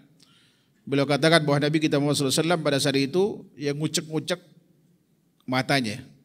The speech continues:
Biasa habis tidur gitu kan. Sambil gosok-gosok matanya. Lalu kemudian setelah itu beliau membaca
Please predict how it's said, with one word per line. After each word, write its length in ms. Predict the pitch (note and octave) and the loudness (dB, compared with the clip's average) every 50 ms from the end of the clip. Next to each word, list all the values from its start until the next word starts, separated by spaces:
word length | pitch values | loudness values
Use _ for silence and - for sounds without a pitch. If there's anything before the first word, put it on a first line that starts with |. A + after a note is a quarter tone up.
| _ _ - | _ _ -4
Biasa 320 | B2+ C3+ D3 C#3 C#3+ C#3 | -2 0 0 2 2 2
habis 160 | B2+ B2+ B2 | 2 0 0
tidur 320 | C3 C#3+ C#3 C3 D#3 C#3 B2+ | -2 -2 0 2 2 2 2
gitu 160 | B2+ B2 B2 | 2 2 0
kan. 160 | B2 D#3 F#3+ - - - - - _ _ _ _ _ _ _ _ _ _ _ _ _ _ _ _ _ | 0 -2 -4 -8 -14 -20 -20 -20 _ _ _ _ _ _ _ _ _ _ _ _ _ _ _ _ _
Sambil 640 | - - B2 A#2+ B2 C#3+ E3 F#3 G3+ G3 F3 E3+ F3 - - - | -12 -8 -6 -2 0 0 0 0 -2 -4 -6 -10 -14 -16 -18 -14
gosok-gosok 560 | B2+ C3 B2+ C3 C3+ D3+ B2+ B2+ B2 C3 A#2+ B2 | -4 -2 -2 0 0 -2 -4 -4 -6 -6 -4 -4
matanya. 480 | B2+ B2 G#2+ A#2+ A2+ A2 G#2 F#2+ - - _ _ _ _ _ _ _ _ _ _ _ _ _ _ _ _ _ _ _ _ _ _ _ _ - - - - - - - - - - - - _ _ - | -4 -2 -2 -2 -2 -4 -6 -10 -14 -18 _ _ _ _ _ _ _ _ _ _ _ _ _ _ _ _ _ _ _ _ _ _ _ _ -18 -14 -12 -10 -8 -8 -8 -10 -10 -14 -18 -20 _ _ -4
Lalu 240 | E3+ D3+ D#3+ G3+ C4+ C4 - | 0 4 4 4 4 4 4
kemudian 480 | B3+ B3+ B3 A#3+ G#3+ A#3+ B3+ B3+ A#3+ | 4 6 8 8 8 8 8 6 6
setelah 320 | - A3+ G#3 G#3+ G3+ G3 G3 | 6 2 4 4 6 8 8
itu 400 | G3 F#3+ F3+ G3 C4 D4 D4 A3+ | 8 8 6 4 0 -2 2 4
beliau 720 | G3+ G#3 G3 F#3+ G3 A3 A#3 B3 C#4 C4+ B3+ - - - - _ - - - _ _ _ _ - | 4 6 8 8 6 6 6 2 0 -2 -4 -8 -10 -16 -20 _ -20 -20 -20 _ _ _ _ -4
membaca 880 | E3 E3+ F#3 F#3+ F3+ E3+ F3 E3+ E3 E3+ E3+ G#3 A3 B3 B3 C#4 C#4 | 0 0 0 2 4 6 6 6 6 4 2 0 2 0 0 -2 -6